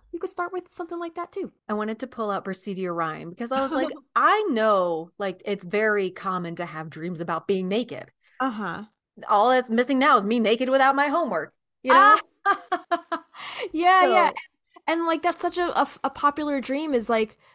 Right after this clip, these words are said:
Speaker 1: being on stage naked in front of a t-, an entire audience. Have you had that dream before? I know I have.
Speaker 2: Yes.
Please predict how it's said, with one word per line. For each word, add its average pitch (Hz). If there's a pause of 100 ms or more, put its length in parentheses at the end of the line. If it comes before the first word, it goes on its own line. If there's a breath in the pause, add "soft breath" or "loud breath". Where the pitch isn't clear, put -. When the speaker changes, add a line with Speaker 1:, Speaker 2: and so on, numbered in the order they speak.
(180 soft breath)
Speaker 1:
being 247
on 226
stage 214
naked 208
in 202
front 208
of 196
a 202
t-, -
an 214
entire 196
audience. 196
Have 240
you 285
had 285
that 294
dream 330
before? 349
I 247
know 214
I 240
have. 190 (240)
Speaker 2:
Yes. 220